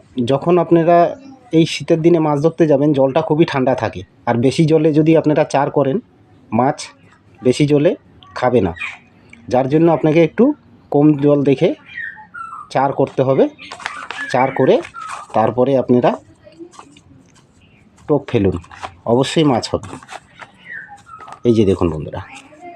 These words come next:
এত সুন্দর টোপ দেখুন।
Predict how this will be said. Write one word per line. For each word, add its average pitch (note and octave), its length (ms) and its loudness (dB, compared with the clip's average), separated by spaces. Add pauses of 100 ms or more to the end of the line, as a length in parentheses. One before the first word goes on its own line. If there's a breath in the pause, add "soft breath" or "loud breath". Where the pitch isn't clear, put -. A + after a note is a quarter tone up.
(1300)
এত - 120 -4 (160)
সুন্দর C#3 300 4 (120)
টোপ C#3+ 180 2 (1700)
দেখুন। G2+ 240 -4